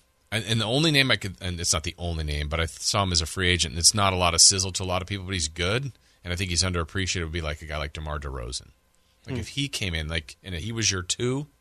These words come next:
Speaker 1: and could play some three, everywhere he's gone, they, they've been playoff teams. There's not a lot of sexiness and sizzle there, but he's been an all-star multiple times near the end of his career, but still not at the very, very end.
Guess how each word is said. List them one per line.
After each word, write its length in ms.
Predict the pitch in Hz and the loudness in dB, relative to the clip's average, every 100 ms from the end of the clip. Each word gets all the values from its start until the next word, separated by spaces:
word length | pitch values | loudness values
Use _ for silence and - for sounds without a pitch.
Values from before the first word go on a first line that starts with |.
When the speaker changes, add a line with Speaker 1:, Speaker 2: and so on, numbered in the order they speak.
| _ _ _ _ _ | _ _ _ _ _
Speaker 1:
and 140 | 90 87 | -12 -10
could 100 | 92 | -4
play 200 | 107 117 | 0 2
some 200 | - 113 | 2 -2
three, 360 | 123 123 127 123 - _ _ _ _ _ _ _ _ _ - - - _ _ _ | -2 -2 -2 -6 -12 _ _ _ _ _ _ _ _ _ -10 -10 -16 _ _ _
everywhere 320 | 101 139 147 | -6 -2 0
he's 120 | 147 127 | 0 0
gone, 380 | 131 156 156 | 0 0 0
they, 120 | 139 120 - | -2 -4 -2
they've 160 | 104 104 | -2 0
been 180 | 127 | -2
playoff 360 | 123 117 131 123 | -2 -2 -2 -2
teams. 300 | 131 131 117 | -4 -6 -4
There's 180 | 98 104 | -4 2
not 160 | 117 | 2
a 40 | 120 | 4
lot 220 | 113 101 | 6 6
of 160 | 92 87 - - - - _ | 4 0 -12 -20 -20 -20 _
sexiness 720 | - - 120 - 117 110 - | 4 6 8 6 4 4 4
and 100 | 90 | 6
sizzle 400 | 82 113 131 127 | 8 8 8 4
there, 220 | 90 87 90 | 4 2 2
but 160 | 85 | 0
he's 160 | 82 - | -2 -2
been 180 | - 90 | -2 -2
an 100 | 82 | 0
all-star 360 | 98 - 117 | -2 0 -2
multiple 360 | 113 113 - 110 | -2 -4 -6 -6
times 540 | 117 110 113 120 - - - - - - _ _ _ | -2 0 0 2 0 -2 -18 -20 -20 -20 _ _ _
near 220 | 92 98 101 | -4 0 2
the 140 | 101 | 2
end 120 | 104 | 2
of 60 | 104 | 2
his 160 | 104 | 0
career, 320 | - 110 107 113 | 0 0 2 2
but 120 | 101 | 4
still 200 | - 98 | 4 6
not 240 | 92 85 - | 4 4 2
at 180 | 82 82 | -4 0
the 140 | 82 | -2
very, 260 | 80 95 101 | 2 4 4
very 320 | 110 110 110 | 4 4 4
end. 360 | 107 110 107 | 2 2 -2